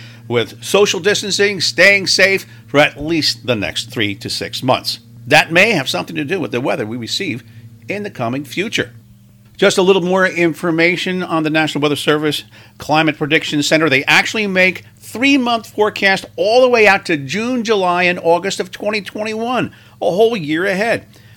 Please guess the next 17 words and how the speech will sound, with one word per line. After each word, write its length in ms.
Now, 80
I 160
know, 200
obviously, 460
these 160
people 240
do 80
great 240
work 220
and 100
work 160
very 460
hard. 320
The 80
computer 320
models 360
and 140